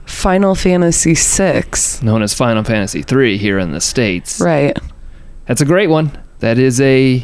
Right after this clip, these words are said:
Speaker 2: you know, the many, oh, many of our Japanese R P G fan around my age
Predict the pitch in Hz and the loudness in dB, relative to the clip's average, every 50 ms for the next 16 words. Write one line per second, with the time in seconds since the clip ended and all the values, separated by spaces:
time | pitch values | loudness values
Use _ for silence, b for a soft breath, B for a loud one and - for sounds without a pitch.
0 | 120 - - 131 120 117 123 123 131 139 143 156 170 170 165 165 165 165 160 156 | -4 -2 0 0 2 2 4 4 4 4 4 4 4 4 4 4 4 4 4 4
1 | 151 143 - 139 151 151 160 156 151 143 135 120 - - 143 143 139 - 151 143 | 2 2 2 0 0 2 2 2 2 0 0 -2 0 0 0 0 0 0 0 0
2 | 143 143 147 143 131 139 139 131 - 135 123 127 135 139 139 127 123 117 - - | 2 2 0 0 0 0 0 0 0 -2 0 2 2 2 2 2 0 -2 -4 -4
3 | - 135 123 123 120 113 113 113 120 113 107 110 113 131 156 165 139 107 95 98 | -2 0 0 2 2 2 2 2 0 0 2 2 2 2 2 2 0 0 0 0
4 | 95 101 101 - - - | -2 -2 -4 -4 -6 -6